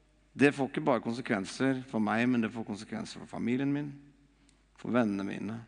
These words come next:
for menigheten, og i hvilken grad vi som menighet får stå liksom i kraften av det Gud vil gjøre iblant oss. Bibelen sier,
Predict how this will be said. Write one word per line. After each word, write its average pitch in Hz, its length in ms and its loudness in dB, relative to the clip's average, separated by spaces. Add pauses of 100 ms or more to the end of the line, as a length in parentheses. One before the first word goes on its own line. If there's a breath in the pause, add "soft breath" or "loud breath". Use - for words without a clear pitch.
(840)
for 117 140 4
menigheten, 110 640 0 (220)
og 117 140 2
i 117 80 4
hvilken 104 360 0
grad 107 260 0
vi 98 160 -4
som 110 180 0
menighet 98 560 -4 (1800 soft breath)
får 117 180 0 (160)
stå - 520 -2
liksom 113 320 0 (840)
i - 80 0
kraften - 760 -4 (100)
av 104 160 -2
det 101 160 0
Gud 98 160 -4
vil 104 220 0
gjøre 98 160 -4
iblant 95 320 -6
oss. - 240 -14 (1040 soft breath)
Bibelen 151 360 6
sier, 160 500 4